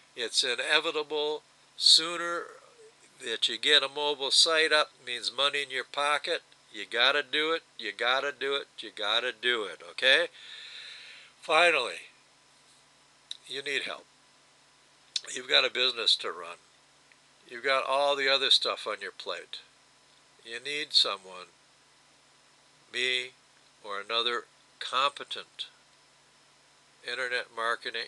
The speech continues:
expert to assist you in developing an ongoing strategy. We're used to put money into newspaper ads or T V ads or Yellow Page ads.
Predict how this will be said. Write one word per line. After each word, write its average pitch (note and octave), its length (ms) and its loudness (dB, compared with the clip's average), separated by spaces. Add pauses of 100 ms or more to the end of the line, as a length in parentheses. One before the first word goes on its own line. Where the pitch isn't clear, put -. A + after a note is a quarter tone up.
(160)
expert A2 580 -4 (500)
to A2+ 180 -6
assist B2+ 500 4
you A2 240 -6 (400)
in A2 120 -10
developing A2+ 840 -4
an G#2 120 -10 (100)
ongoing G#2+ 600 -8
strategy. G2+ 760 -4 (460)
We're A2 80 -12
used B2 300 0
to D3 60 -6
put C#3 280 -6
money C3 280 -2
into B2 240 -2
newspaper C3 680 -2
ads A#2+ 380 0
or G#2 80 -10
T C3 260 -8
V B2 260 -2
ads A#2+ 720 0
or G2+ 120 -4
Yellow B2 340 0
Page A2+ 380 -4
ads. A2 720 -2